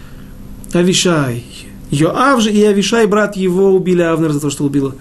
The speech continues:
Асаэля, брата их. Ага. Вот, теперь и Авишай, оказывается, был там, рядышком, подстраховывал своего брата. <clears throat> Стих тридцать первый.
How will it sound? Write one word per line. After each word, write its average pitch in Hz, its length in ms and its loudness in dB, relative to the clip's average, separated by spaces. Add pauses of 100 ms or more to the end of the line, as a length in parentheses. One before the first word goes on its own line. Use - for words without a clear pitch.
(140)
Асаэля, 135 420 -2
брата 135 340 -6
их. - 300 -6
Ага. 143 480 -2 (560)
Вот, 151 220 -2
теперь 170 260 0
и 196 80 2
Авишай, 190 400 2
оказывается, 185 400 2
был 143 220 2
там, 131 240 -6 (580)
рядышком, 147 500 0
подстраховывал 170 720 0
своего 147 380 0
брата. 139 380 -6 (1000)
<clears throat> 254 920 4 (340)
Стих - 260 -2
тридцать 165 280 0
первый. 143 420 0